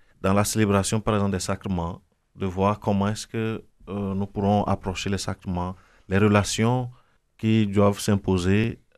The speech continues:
euh, non seulement entre prêtres, mais aussi entre prêtres et laïcs,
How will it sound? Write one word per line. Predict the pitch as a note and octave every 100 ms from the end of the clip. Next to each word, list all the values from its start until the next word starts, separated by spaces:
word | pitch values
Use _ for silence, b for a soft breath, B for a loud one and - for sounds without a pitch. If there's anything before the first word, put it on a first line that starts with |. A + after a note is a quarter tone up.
| -
euh, | F#2 G2 F#2+ F#2+ F#2+
non | F#2+ G2+
seulement | - G2+ G2
entre | G2 G2
prêtres, | - A2+ A#2+ G2
mais | F#2+
aussi | F#2+ - G2
entre | G2
prêtres | - G#2 G2
et |
laïcs, | F#2+ F2+ B2 -